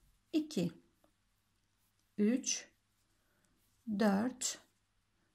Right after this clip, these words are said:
dört tane fıstığımı, fıstığım için ilmeğimi uzattım. Sonrasında bakınız şöyle alttan tutuyorum. Tığımın üzerine ipimi alıyorum. Biraz önceki uzattığım ilmeklerimin arasından geçiriyorum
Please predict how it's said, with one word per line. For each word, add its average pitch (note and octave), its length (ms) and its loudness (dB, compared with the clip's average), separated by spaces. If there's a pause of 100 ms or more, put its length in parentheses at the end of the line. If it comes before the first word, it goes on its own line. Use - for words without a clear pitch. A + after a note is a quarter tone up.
(120)
dört A4+ 220 -2
tane G3 320 4
fıstığımı, G#3 800 2 (160)
fıstığım A3 420 2
için D#4 280 0
ilmeğimi F#3+ 440 4
uzattım. A#3+ 640 2 (300)
Sonrasında A3 640 2
bakınız C4+ 440 0
şöyle E4+ 220 0
alttan D#4 480 2
tutuyorum. G#3+ 640 2 (800)
Tığımın D#4+ 320 6
üzerine A3 380 6
ipimi A#3+ 340 2
alıyorum. G#3+ 800 2 (280)
Biraz E4+ 240 2
önceki G#3 360 2
uzattığım A#3 720 0
ilmeklerimin G3 1040 2
arasından A3 1160 2
geçiriyorum C#4+ 960 2